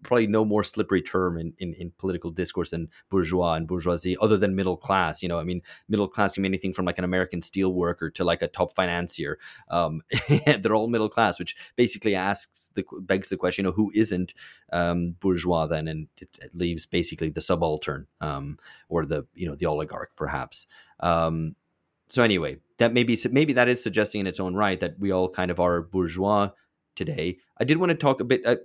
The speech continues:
you guys, I'm sure, have something more to say about that. I just wanna talk about kind of anti, anti-bourgeois sentiment, 'cause I think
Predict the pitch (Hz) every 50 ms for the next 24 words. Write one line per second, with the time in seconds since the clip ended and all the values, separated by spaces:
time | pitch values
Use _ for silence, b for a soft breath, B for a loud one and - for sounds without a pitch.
0 | - _ _ - - _ 127 127 120 - 127 113 117 104 - 113 104 98 95 -
1 | - - 101 101 95 92 92 95 92 - - 104 101 92 80 85 80 - 82 90
2 | 98 101 127 - 165 156 139 135 123 117 107 95 - - 95 90 85 - - 110
3 | 104 104 101 - 98 87 80 78 - _ _ _ _ _ _ _ _ - 120 127
4 | 127 123 123 107 87 98 92 87 82 92 87 85 78 73 - _ _ - - 95
5 | 90 - 85 78 76 73 - 98 92 - 110 101 92 -